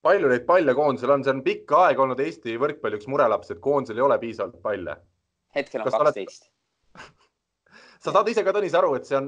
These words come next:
Speaker 1: see on naljanumber. Me naerame Andresega, sest kaksteist palli, eks ole, ei ole piisav arv, kui mehi ja naisi kokku on seal trennis kakskümmend neli. Kas sa, kas või oma palgast selline mingi
Speaker 2: Aga
Speaker 1: sümboolne, jah?
Speaker 2: Et ma tahtsingi öelda, et, et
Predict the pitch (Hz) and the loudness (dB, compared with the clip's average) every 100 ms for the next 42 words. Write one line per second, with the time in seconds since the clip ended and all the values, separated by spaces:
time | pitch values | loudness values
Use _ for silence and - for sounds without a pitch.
0 | 139 160 175 202 143 170 123 123 160 202 | -6 -2 0 2 0 -4 -6 -4 0 2
1 | 135 131 165 127 107 107 107 113 - 170 | 2 -2 -4 -6 -6 -6 -6 -8 -2 -2
2 | - 120 110 156 165 123 110 - 139 127 | -2 -8 -8 -6 -4 -6 -8 -4 -2 0
3 | 185 135 185 156 117 123 143 107 107 156 | 0 -2 -6 -10 -4 0 0 -2 -6 -8
4 | 147 110 123 147 - 135 147 113 98 101 | -6 -6 -4 -6 -6 -6 -6 -8 -10 -8
5 | 123 110 127 131 110 123 107 - - - | -8 -6 -4 -6 -6 -6 -6 -8 -18 -8
6 | 143 156 151 - _ _ 165 170 170 254 | -4 0 0 -2 _ _ -8 -4 0 2
7 | 190 139 214 190 143 - 135 135 170 151 | 2 2 0 0 -2 -4 -8 -6 -8 -2
8 | 131 143 151 196 190 143 - _ _ _ | 2 2 2 -4 -4 -8 -16 _ _ _
9 | 135 170 - - _ _ _ _ 135 139 | -2 -2 -2 -12 _ _ _ _ 2 2
10 | - 139 143 - 139 131 156 110 - 113 | 0 -8 -8 -10 -14 -8 -8 -8 -10 -14